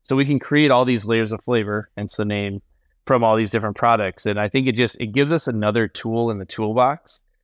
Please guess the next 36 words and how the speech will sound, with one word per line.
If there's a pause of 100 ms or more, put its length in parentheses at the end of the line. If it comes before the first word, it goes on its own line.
(200)
And
that's
the
thing
that
I
love
as
a
brewer
is (920)
it's
not
a
C
O
two
extract.
It's
not
a
flowable.
I
think
those
are
great
too. (480)
But
this, (240)
it (120)
defi-,
it's
not, (340)
uh, (100)
changing